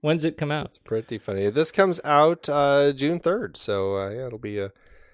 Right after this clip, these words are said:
Speaker 2: it'll be a summer musical smash.
Speaker 1: Well, speaking of musicals, my trailer is Captain America Civil War. Now, we've talked about <laughs> Captain America Civil War before. I don't know if you remember that, Andy.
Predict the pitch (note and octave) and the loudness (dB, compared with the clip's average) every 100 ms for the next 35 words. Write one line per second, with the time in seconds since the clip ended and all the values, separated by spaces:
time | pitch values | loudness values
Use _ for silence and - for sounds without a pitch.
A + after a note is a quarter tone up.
0 | _ - A2 A#2 A2 - D3+ D#3 E3 E3+ | _ -6 -2 0 2 6 6 6 6 2
1 | - G#2+ A#2 C3 D3+ E3 F#3 - C3+ D2+ | -2 -2 2 2 2 2 2 4 0 -2
2 | - - - - _ _ _ _ _ _ | -6 -12 -14 -18 _ _ _ _ _ _
3 | _ - - _ D3+ B2 - - G#3 E3 | _ -16 -16 _ 8 8 6 4 4 6
4 | B2+ C3 C3 C#3+ A2+ - - - - _ | 2 2 0 0 0 -4 -12 -14 -16 _
5 | _ _ _ _ _ _ _ _ _ _ | _ _ _ _ _ _ _ _ _ _
6 | _ C3 C3 D#3 F#3+ - C#3 G#2 G2+ G#2+ | _ 0 4 6 6 4 4 4 6 4
7 | A2 - C3+ C#3 C#3+ C3+ B2 A#2+ B2+ - | 2 4 4 4 2 6 6 6 2 4
8 | C3 B2 A#2 D3 D3+ G#2 - _ _ _ | 4 6 6 10 10 8 -2 _ _ _
9 | _ _ - - - - - - C#3+ D3 | _ _ -20 -20 -20 -20 -20 0 4 6
10 | F3+ G3 E3 A#3+ A3+ F3+ - - - - | 6 4 4 6 6 2 0 -6 -16 -14
11 | - E3+ - C#3 B2 A#2+ A#2 B2+ A2+ D3 | -2 -2 0 -2 2 2 2 0 0 2
12 | A2+ A2+ B2 B2 A2 - A2 - - - | 2 6 6 6 0 -4 -6 -8 -18 2
13 | E3 D3 C3+ A#2+ C3+ B2+ D#3 E3+ A2+ G#2+ | 6 6 6 4 4 4 4 6 4 2
14 | G#2 G2 G#2 | 0 0 -2